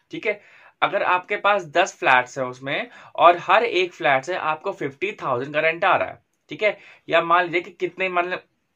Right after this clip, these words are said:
आ ही रहा है फिफ्टी थाउजेंड, ठीक है? तो आप कितना कमा रहे हो एक महीने में? पांच लाख रुपया, ठीक है?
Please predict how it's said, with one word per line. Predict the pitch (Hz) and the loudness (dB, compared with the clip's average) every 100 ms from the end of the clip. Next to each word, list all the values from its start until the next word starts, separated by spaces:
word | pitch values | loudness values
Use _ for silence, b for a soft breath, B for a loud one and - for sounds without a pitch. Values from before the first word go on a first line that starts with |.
| _ _ _ - | _ _ _ 4
आ | 165 | 6
ही | 175 | 6
रहा | 123 98 | 4 0
है | 101 | -2
फिफ्टी | 117 - | -12 -14
थाउजेंड, | 110 110 160 | -12 -12 -10
ठीक | 233 | -6
है? | 185 B B B | -6 B B B
तो | 196 | -4
आप | - 175 196 | 4 4 4
कितना | 190 190 208 | -4 -2 -2
कमा | 208 196 196 | 2 4 4
रहे | 202 | 2
हो | |
एक | 196 190 | -2 -4
महीने | 196 196 | -6 -6
में? | 196 240 302 _ _ - | -6 -8 -10 _ _ 2
पांच | 151 170 180 | 4 4 0
लाख | 175 | -2
रुपया, | 175 175 175 _ _ | -4 -8 -10 _ _
ठीक | 175 | -8
है? | 220 | -6